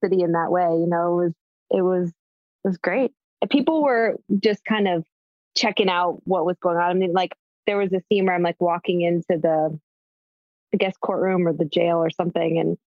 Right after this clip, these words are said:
there's, like, people are picketing and yelling at me. That was so intense. But there was also, like, people, like, around, just bystanders, <laughs> like, "What is going on? And who is this terrible girl?" It's funny.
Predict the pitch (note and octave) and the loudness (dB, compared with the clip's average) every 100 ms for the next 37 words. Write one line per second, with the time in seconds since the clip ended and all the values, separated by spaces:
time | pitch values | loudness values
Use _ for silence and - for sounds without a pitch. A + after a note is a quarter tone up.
0 | _ _ G3 F3+ E3 - - G#3 F#3+ F3 | _ _ 0 2 0 -2 -2 0 0 -2
1 | - A#3 A#3+ G#3 F#3+ F#3 F3+ F3+ F#3 F#3+ | 0 -2 0 0 0 2 2 2 2 0
2 | F#3 F#3 F3+ F3 G3+ G#3+ G3+ F#3+ F3+ F3 | 0 0 0 0 0 -2 -2 -2 -2 -4
3 | G3 F3 G3+ G#3+ G#3+ - A3 G#3+ A3 G3 | -4 -2 -2 0 0 0 -2 0 0 0
4 | F3+ B3 A#3 A3 G3 F#3+ - _ _ _ | -2 -4 -2 0 0 -2 -4 _ _ _
5 | _ G3+ F#3+ - G3+ F3+ F#3 A3 G3 F#3 | _ -2 0 -2 0 0 0 0 0 -2
6 | E3+ F3+ _ _ _ - - D#3 A3+ - | -2 -6 _ _ _ -8 -4 -2 -4 -2
7 | G#3 G3+ G3 F#3+ F#3 _ G3+ F#3 - _ | -2 0 0 0 -2 _ -2 -2 -6 _
8 | _ _ _ _ _ _ _ E3+ G3+ A3+ | _ _ _ _ _ _ _ 0 2 0
9 | - - G3 F3 F#3 F3 F#3 G3+ G3+ F3 | -4 0 0 2 0 2 0 0 0 0
10 | F3 F3 F3+ G3 F#3+ F3+ E3+ _ _ _ | 0 0 0 0 0 -2 -6 _ _ _
11 | _ G3 F#3+ F3+ E3+ E3+ G3 E3 D#3+ - | _ -2 0 0 -2 0 0 0 -2 -6
12 | _ _ _ _ _ _ _ F#3+ - G#3+ | _ _ _ _ _ _ _ -8 -4 -2
13 | F#3 G3+ | -2 -4